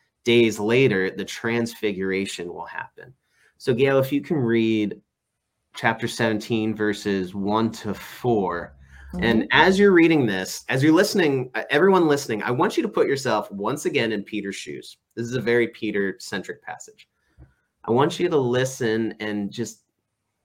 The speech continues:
Speaker 1: just imagine what this dude's feeling. He admitted Jesus is the Messiah. He knows this, he has been told he's gonna die, but then there's a huge moment coming up where he's like, "Whoa." So let's read this, one through
Speaker 2: Okay.
Speaker 1: four.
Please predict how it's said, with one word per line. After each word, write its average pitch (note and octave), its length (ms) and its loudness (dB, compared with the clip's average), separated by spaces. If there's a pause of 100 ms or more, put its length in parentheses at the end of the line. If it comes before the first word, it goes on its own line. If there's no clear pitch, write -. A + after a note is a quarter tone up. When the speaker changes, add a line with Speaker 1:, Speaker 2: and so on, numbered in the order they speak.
(140)
Speaker 1:
just C3+ 260 -6
imagine C#3 480 0
what A2+ 260 -2
this A2 240 0
dude's E2+ 340 -12
feeling. - 500 -16 (540)
He A#2 120 2
admitted E3 500 6
Jesus C#3 280 0
is B2 180 -2
the B2 80 -2
Messiah. G#2+ 540 -4
He C3 180 -4
knows A#2 300 0
this, - 340 -14 (680)
he B2+ 600 -4
has B2 200 0
been B2 160 0
told F#3 320 4
he's E3 160 2
gonna C3 320 2
die, D#2 480 -6 (140)
but G#2+ 180 -10
then F3 280 4
there's B2+ 240 -2
a G#2 60 -8
huge C3+ 680 -2
moment A#2+ 460 0
coming G2+ 360 -6
up F#2 220 -10
where F#2 120 -10
he's G2+ 200 -10
like, E2 180 -16
"Whoa." E2 600 -14 (140)
So - 140 -8
let's A2+ 240 -2
read G#2+ 220 -2
this, - 400 -16 (140)
one A#2 240 -2
through E3+ 180 -4
Speaker 2:
Okay. G3 240 -2
Speaker 1:
four. - 220 -12